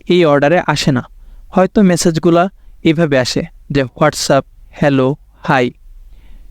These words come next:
কিন্তু সত্যিকার অর্থে আমরা কিন্তু এইভাবে জিনিসটাকে এক্সপেক্ট করতেছি না।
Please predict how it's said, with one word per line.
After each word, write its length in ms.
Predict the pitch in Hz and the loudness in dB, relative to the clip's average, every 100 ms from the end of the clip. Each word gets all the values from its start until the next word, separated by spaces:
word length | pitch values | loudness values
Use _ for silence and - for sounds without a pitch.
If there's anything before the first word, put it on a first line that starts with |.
| - - - - - - - - - - - - | -20 -20 -20 -20 -20 -20 -20 -20 -20 -20 -12 -4
কিন্তু 360 | 196 180 160 | -2 0 0
সত্যিকার 580 | 143 - 165 220 220 220 | 0 -2 -2 0 0 0
অর্থে 400 | 185 - 151 143 - | 0 0 0 0 -4
আমরা 260 | 175 151 156 | -4 0 0
কিন্তু 320 | - 170 - | 0 -2 0
এইভাবে 320 | 151 143 151 | 0 0 0
জিনিসটাকে 500 | 143 139 127 156 - | 0 0 0 -2 -2
এক্সপেক্ট 440 | 143 - - 175 - | -2 -4 -4 -6 -2
করতেছি 480 | 202 - 175 - 123 | -4 -2 -2 -2 -4
না। 160 | - | -6